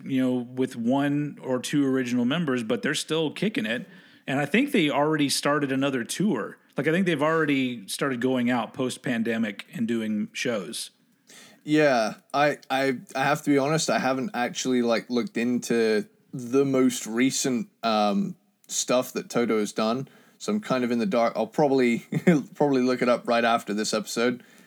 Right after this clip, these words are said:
Speaker 1: Yeah.
Speaker 2: Doesn't, doesn't really help us much, <laughs> but,
Speaker 1: Hey,
Speaker 2: but,
Speaker 1: whatever.
Speaker 2: uh, yeah. <laughs> Um,
Speaker 1: It's, I'm sure, I'm sure the, some people who are huge fans that are listening to this, they can fill us in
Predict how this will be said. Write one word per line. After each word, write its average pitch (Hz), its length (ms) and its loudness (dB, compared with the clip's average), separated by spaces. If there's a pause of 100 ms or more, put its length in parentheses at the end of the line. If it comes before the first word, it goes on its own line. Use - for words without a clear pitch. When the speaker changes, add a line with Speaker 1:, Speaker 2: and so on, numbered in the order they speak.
Speaker 1:
Yeah. 110 140 -4
Speaker 2:
Doesn't, 123 300 0 (360)
doesn't 123 180 0
really 110 160 0
help 113 260 0
us 107 160 -4
much, 113 300 -2
<laughs> - 0 -
but, 185 120 6 (720)
Speaker 1:
Hey, 240 320 2
Speaker 2:
but, 156 160 6
Speaker 1:
whatever. 139 400 4 (160)
Speaker 2:
uh, 185 80 -4
yeah. 110 440 2
<laughs> - 60 0
Um, 143 580 6
Speaker 1:
It's, 123 140 -2
I'm 175 160 0
sure, 214 220 2
I'm 208 100 2
sure 240 220 0
the, 156 320 -4
some 156 260 -4
people 165 300 -2
who 156 100 2
are 135 160 2
huge 135 340 0
fans 123 380 2
that 113 100 -2
are 117 100 0
listening 117 340 -2
to 117 80 -2
this, 110 180 -2
they 117 140 -2
can 110 120 -4
fill 113 220 -4
us 107 160 -4
in 101 320 -4